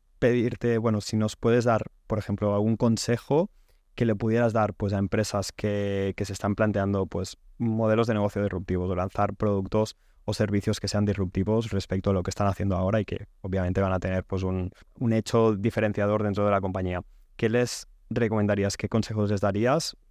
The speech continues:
en base a tu experiencia y sobre todo en base a tu experiencia como el rol que tienes en Puig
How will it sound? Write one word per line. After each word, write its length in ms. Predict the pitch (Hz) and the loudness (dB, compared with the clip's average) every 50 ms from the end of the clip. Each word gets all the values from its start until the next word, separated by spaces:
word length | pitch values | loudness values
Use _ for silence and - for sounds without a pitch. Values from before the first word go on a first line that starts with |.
| - - | -12 -6
en 160 | - 104 101 | -2 0 2
base 300 | 101 101 95 - - 107 | 2 0 0 0 0 0
a 80 | 101 95 | 0 0
tu 100 | 92 95 | 0 -2
experiencia 760 | 95 - - - 92 98 101 107 - - 131 135 151 175 - - | -4 -2 -4 -2 0 2 2 0 2 2 2 2 2 2 -2 -4
y 120 | - 104 | -4 -4
sobre 260 | - - - 95 92 87 | -4 -4 -4 -6 -6 -6
todo 180 | 92 92 95 | -4 -4 -2
en 120 | 95 92 92 | -2 0 0
base 180 | 92 - - | -2 0 -2
a 60 | 101 | -2
tu 80 | 92 95 | -2 -4
experiencia 420 | - - - 90 92 90 - 104 | -6 -6 -4 -4 -4 -2 -2 -2
como 320 | 95 95 92 90 90 92 - - _ _ _ _ _ - | -2 -2 -4 -4 -6 -8 -10 -16 _ _ _ _ _ -4
el 440 | 92 92 92 90 90 92 92 104 | -2 0 0 0 0 -2 -2 -4
rol 280 | - 101 101 95 98 95 | -2 2 2 4 4 4
que 120 | - 104 90 | 2 0 0
tienes 280 | - 95 95 95 92 | 0 0 0 0 0
en 120 | 92 90 87 | 0 -2 -4
Puig 300 | - - 98 101 107 | -2 0 0 2 0